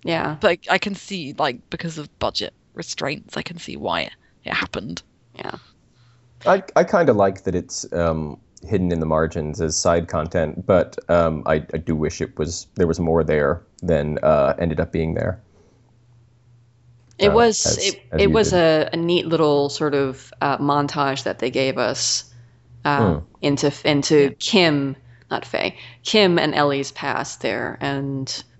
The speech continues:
Speaker 1: learning more about Zeboim culture and,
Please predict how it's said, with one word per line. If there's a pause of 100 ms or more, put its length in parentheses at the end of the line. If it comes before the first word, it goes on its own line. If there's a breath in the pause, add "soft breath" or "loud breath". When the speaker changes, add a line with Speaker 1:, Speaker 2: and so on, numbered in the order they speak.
(240)
Speaker 1:
learning
more
about (880)
Zeboim
culture
and,